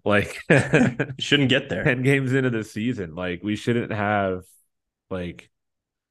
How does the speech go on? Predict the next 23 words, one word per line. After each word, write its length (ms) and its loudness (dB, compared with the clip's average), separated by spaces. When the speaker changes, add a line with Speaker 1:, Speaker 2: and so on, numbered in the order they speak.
Speaker 1:
our 140 0
guys 400 0
having 340 -2
to, 120 -8
like, 340 -6
inspire 760 0
to 180 -8
some 300 0
sort 200 -2
of 100 -8
fire 380 -2
in 440 -8
our 120 -6
bench, 520 -8
because 280 0
there's 200 4
literally 520 4
zero 340 -8
fire 440 -8
on 120 -14
the 80 -18
bench. 400 -14
Um, 680 -8